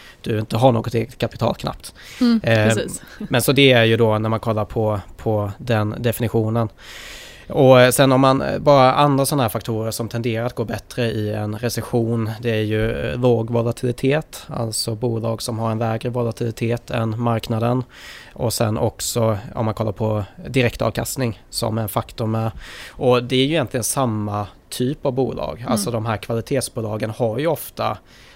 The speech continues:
Speaker 1: de har, de svänger mindre för de är mera, alltså stabila vinsttillväxten gör att de också, alltså man värderar inte om de där bolagen lika hastigt som man gör med kanske tillväxtbolag eller värdebolag. Och samma sak då,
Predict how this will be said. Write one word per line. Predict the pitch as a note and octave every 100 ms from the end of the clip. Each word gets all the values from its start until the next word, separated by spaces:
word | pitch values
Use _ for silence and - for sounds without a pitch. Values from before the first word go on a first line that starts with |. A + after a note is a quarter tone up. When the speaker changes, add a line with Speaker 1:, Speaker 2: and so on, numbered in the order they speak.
| -
Speaker 1:
de | B2
har, | B2 C#3+ D#3
de | D#3
svänger | - B2+ D3 F3
mindre | D#3+ A#2+ B2
för | B2+
de | C3
är | B2
mera, | A#2+ A2+ A2+ A#2
alltså | A2 A2 G#2+ A#2+ G#2+ - -
stabila | - - A#2+ A#2 A2
vinsttillväxten | A#2 A2+ - A2+ G#2+ - B2+ A#2
gör | A2+ G#2+
att | G#2+ -
de | A2 G#2+ - - - -
också, | A#2 - - B2+ A2+ G#2 -
alltså | - - A#2
man | A2 A2
värderar | A2+ A#2+ A2+ A#2+
inte | A2+
om | A2+ B2 C3 C3
de | B2+ A2+
där | G#2 A2
bolagen | A#2 A2+ A2+ A2+ A2
lika | A2 - A2
hastigt | B2+ - - C3 - -
som | - A2+
man | G#2+
gör | G#2+ G#2
med | G#2+
kanske | A#2 - A#2 -
tillväxtbolag | B2 A2+ - - A#2 -
eller | A2+
värdebolag. | G#2+ A2+ B2 C#3+ C3 A#2+ - - - -
Och | - C3
samma | C3+ A2
sak | G#2+ A2+ -
då, | - A2 G#2+